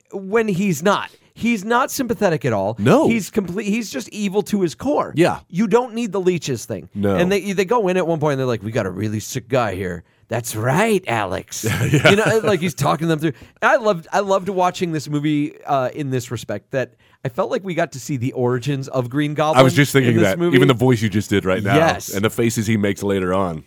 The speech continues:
Speaker 2: That's Green Goblin-ish.
Speaker 1: Uh-huh. But, but no, th-, we didn't need that. We didn't need the leeches. We didn't need to make him, like,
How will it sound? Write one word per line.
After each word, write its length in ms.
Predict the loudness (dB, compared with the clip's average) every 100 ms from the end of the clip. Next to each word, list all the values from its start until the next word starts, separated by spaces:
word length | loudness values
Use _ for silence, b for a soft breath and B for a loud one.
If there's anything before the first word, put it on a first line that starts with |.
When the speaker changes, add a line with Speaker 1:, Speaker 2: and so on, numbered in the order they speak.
| -16
Speaker 2:
That's 260 | -18 -18
Green 240 | -12 -10 -6
Goblin-ish. 540 | -6 -6 -6 -8 -4
Speaker 1:
Uh-huh. 300 | 0 2 2 -4 -2
But, 380 | 0 0 -2
but 160 | -2 -2
no, 260 | 0 0 2
th-, 240 | 0 -2
we 240 | -6 -6 -4
didn't 220 | -4 -4
need 160 | -4 -2
that. 180 | -2
We 60 | 0
didn't 140 | -2
need 120 | -2 -2
the 100 | -2
leeches. 400 | -2 -2 -4 -2
We 80 |
didn't 260 | -2 -2 -4
need 140 | -6
to 60 | -4
make 200 | -4 -4
him, 100 | -2
like, 160 | -4